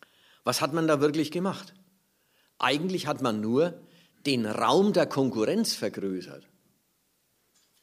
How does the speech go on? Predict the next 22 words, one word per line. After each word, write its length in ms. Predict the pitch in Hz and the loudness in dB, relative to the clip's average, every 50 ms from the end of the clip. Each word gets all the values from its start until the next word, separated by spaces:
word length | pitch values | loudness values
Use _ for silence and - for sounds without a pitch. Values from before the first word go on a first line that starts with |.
| _ _ _ | _ _ _
Wieso 280 | - 139 139 - 185 185 | -2 -2 2 4 4 4
soll 220 | 175 - 185 170 | 4 4 2 2
das 120 | 165 170 151 | 2 2 0
jetzt 180 | 160 - - | -2 -4 -2
allgemeines 580 | - 143 156 156 160 147 143 135 135 127 127 - | -4 -2 0 0 0 0 0 -2 -2 -2 -4 -4
Wachstum 360 | 185 190 - - - 165 143 | -6 -6 -6 -8 -6 -6 -6
bewirken? 460 | 123 117 101 98 95 90 85 80 76 - _ _ _ _ _ _ _ | -4 -6 -6 -4 -6 -6 -6 -10 -14 -18 _ _ _ _ _ _ _
Den 160 | - 131 131 127 | -2 0 0 2
Raum 240 | 131 147 185 214 | 2 2 2 4
der 100 | 202 190 | 4 2
Konkurrenz 540 | 190 - 165 165 151 147 143 151 190 214 - | 4 4 0 2 4 2 2 2 2 0 -2
vergrößern 600 | - - 147 - - 147 185 226 220 214 175 135 131 | 0 -2 -2 0 2 2 2 2 2 0 0 0 0
hat 100 | 135 117 | -2 -2
erstmal 360 | 107 147 - - 175 165 156 | -2 -4 -4 -2 -2 -2 -2
den 180 | 151 160 156 | 0 -2 -4
Charakter, 600 | 143 156 156 143 143 147 147 - - 170 180 185 185 - - _ _ _ _ _ _ _ _ _ _ _ _ 202 202 208 - - - _ 170 _ _ _ _ _ _ _ _ _ _ _ _ _ _ _ _ _ _ _ _ _ _ _ _ _ _ _ _ _ _ _ _ _ _ _ _ _ _ | -2 0 2 2 2 2 0 -2 -4 -4 -4 -4 -10 -18 -20 _ _ _ _ _ _ _ _ _ _ _ _ -20 -20 -20 -20 -20 -20 _ _ _ _ _ _ _ _ _ _ _ _ _ _ _ _ _ _ _ _ _ _ _ _ _ _ _ _ _ _ _ _ _ _ _ _ _ _ _ _
viel 320 | _ - - 190 196 180 156 | _ 0 2 4 4 4 4
mehr 480 | 143 160 214 254 254 208 156 127 - - - - _ _ _ _ _ _ _ _ _ _ _ _ _ | 4 6 6 6 6 6 4 0 -4 -10 -20 -20 _ _ _ _ _ _ _ _ _ _ _ _ _
konkurrierende 720 | - 165 170 165 - 156 156 160 190 214 208 202 185 185 185 | 0 2 2 4 4 4 4 6 6 4 4 6 4 4 4
Unternehmen 840 | 180 165 156 165 170 170 208 240 247 202 143 117 101 92 90 - - _ - _ | 4 4 4 4 4 4 4 4 4 2 2 0 0 -4 -8 -12 -20 _ -20 _
streiten 580 | - - - - 143 139 131 151 170 185 208 | -12 -12 -2 2 4 6 6 6 6 4 2
sich 500 | - - 208 226 233 - - - - - | 2 2 2 0 0 -2 -4 -8 -12 -20